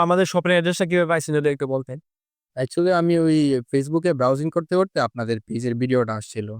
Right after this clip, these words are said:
Speaker 2: তো আমি অনেকদিন যাবত এই কিছু ল্যাপটপ খোঁজাখুঁজি করতেছিলাম। তো সেকেন্ড হ্যান্ড এর মধ্যে যদি কোনো ভালো পাই, তো ওই ক্ষেত্রে আরকি আপনাদের পেজটা পাওয়া।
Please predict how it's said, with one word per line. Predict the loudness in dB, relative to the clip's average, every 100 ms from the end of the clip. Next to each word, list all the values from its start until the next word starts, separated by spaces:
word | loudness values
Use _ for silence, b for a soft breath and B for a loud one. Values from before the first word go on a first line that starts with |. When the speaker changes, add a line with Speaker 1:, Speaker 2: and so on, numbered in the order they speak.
| -6
Speaker 2:
তো | 0
আমি | 2 2
অনেকদিন | 2 0 0 2
যাবত | 2 2 2
এই | 2
কিছু | 0 -8 -4
ল্যাপটপ | -6 -6 -10
খোঁজাখুঁজি | -2 0 0 -2
করতেছিলাম। | -4 -6 -4 -4 0 2 0 -4 _ _ _ _ _ _ _ _
তো | -2 -2 -2
সেকেন্ড | 0 2 2
হ্যান্ড | 0 0 0
এর | 0 -2
মধ্যে | 0 0
যদি | 2 0 0
কোনো | -2
ভালো | 0 -2 -2 -6 _ _
পাই, | -2 -2 -4
তো | -6
ওই | 0 0
ক্ষেত্রে | 0 -4 2 2 4
আরকি | 2 2
আপনাদের | 2 2 2
পেজটা | 2 0 0 -4
পাওয়া। | 2 4 4